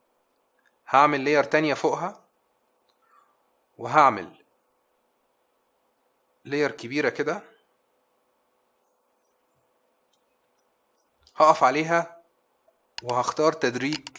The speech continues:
دائري، وهختار من اللون الأصفر إلى نفس اللون الأصفر ولكن شفاف. شايفين حرف ال A ده؟ ده الألفا،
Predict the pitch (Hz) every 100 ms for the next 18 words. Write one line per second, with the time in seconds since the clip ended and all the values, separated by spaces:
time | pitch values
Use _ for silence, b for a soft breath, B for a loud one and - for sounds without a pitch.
0 | - 127 117 113 90 - _ _ _ _
1 | _ _ _ _ _ _ _ _ _ _
2 | _ _ - 135 135 - 143 98 - -
3 | _ _ _ _ _ _ _ - 123 120
4 | 120 147 147 135 170 - 196 196 - _
5 | _ _ _ _ _ _ _ _ _ -
6 | 156 165 185 180 - _ _ _ _ _
7 | _ _ _ 147 165 - 156 170 165 135
8 | 165 - 175 139 143 151 151 - 143 -
9 | 110 92 - - - 135 - 139 131 113
10 | 151 160 190 - 139 131 127 117 110 95